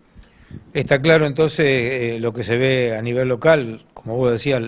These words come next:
la ventaja sacada por Rubén Darío Golía, evidentemente, eh, más allá de que hay algunas cuestiones que pueden cambiar o no, es muy difícil de descontar.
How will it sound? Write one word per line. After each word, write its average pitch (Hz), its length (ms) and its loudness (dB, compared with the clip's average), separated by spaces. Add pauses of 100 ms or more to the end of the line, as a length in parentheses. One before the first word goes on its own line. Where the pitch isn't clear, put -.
la 110 160 -6
ventaja 113 680 -2
sacada 110 500 -6
por 104 140 -8
Rubén 113 180 -4
Darío 113 220 -4
Golía, 117 340 -2
evidentemente, 117 920 -4 (480)
eh, 107 160 -8
más 113 220 -2
allá 120 140 2
de 113 60 0
que 107 200 -4 (360)
hay 127 180 0
algunas 120 260 -4
cuestiones 123 360 -4
que 113 100 -8
pueden 117 240 -6
cambiar 120 340 -2
o 131 60 -2
no, 156 240 -2 (320)
es - 120 -14
muy 117 180 -4
difícil 107 360 -6
de 107 100 -2
descontar. 104 520 -6